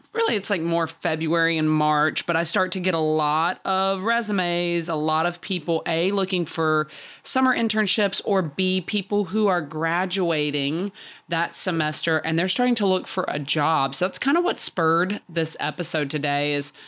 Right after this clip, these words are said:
talking about our internship program. And honestly, like, our internship program, I'd probably say now, I feel like is really in a wonderful spot. I've kind of been all over the map with it. I did it,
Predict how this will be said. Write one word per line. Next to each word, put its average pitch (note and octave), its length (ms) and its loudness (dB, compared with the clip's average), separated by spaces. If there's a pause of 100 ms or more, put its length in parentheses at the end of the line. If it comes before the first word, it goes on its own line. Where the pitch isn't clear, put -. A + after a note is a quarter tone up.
(340)
talking B3+ 400 2
about G3 300 2
our F3 120 2
internship E3+ 720 0
program. D#3+ 640 0 (960)
And G3 380 2
honestly, A3 420 0
like, D#3 280 0
our F3 200 2
internship F#3 680 0
program, F#3+ 520 0
I'd D#3 160 -2
probably E3 440 -2
say E3 240 -2
now, C#3+ 600 2 (800)
I F3+ 100 0
feel C#4+ 220 2
like E4+ 380 2
is B3+ 200 2
really B3+ 520 4
in B3 100 6
a A3+ 80 4
wonderful E3+ 600 2
spot. C4 460 0
I've E3+ 200 -4
kind A3 260 -2
of C4+ 80 0
been B3 160 2
all A3 200 4
over D#3 200 4
the E3+ 80 2
map C#3+ 320 0
with E3+ 140 0
it. G3+ 120 2
I D#3+ 120 2
did D#3 200 0
it, - 160 -2